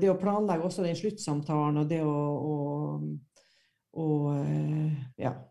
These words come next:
få tenkt litt underveis, og, og, og, ja, vist også kunnskap knyttet til den helhetlige arbeidsprosessen. Det tenker jeg de kan vise i planene sine, de kan vise det i drøfting av alternative måter, eh, og så videre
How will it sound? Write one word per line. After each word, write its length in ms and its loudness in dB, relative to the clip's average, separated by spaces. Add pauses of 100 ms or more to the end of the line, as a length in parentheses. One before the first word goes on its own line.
få 100 -2
tenkt 220 2
litt 160 4
underveis, 560 2
og, 400 0
og, 320 -2
og, 240 -6 (240)
ja, 160 -2 (420)
vist 560 4 (340)
også 300 0
kunnskap 480 2
knyttet 320 0
til 140 2
den 80 4
helhetlige 400 2
arbeidsprosessen. 720 -4 (460)
Det 120 6
tenker 300 2
jeg 80 6
de 80 0
kan 160 2
vise 240 0
i 40 -12
planene 380 0
sine, 220 0
de 100 -2
kan 160 0
vise 240 -2
det 140 4
i 80 0
drøfting 420 -4
av 140 0
alternative 640 0
måter, 560 -2 (520)
eh, 140 0
og 240 -2
så 140 0
videre 400 2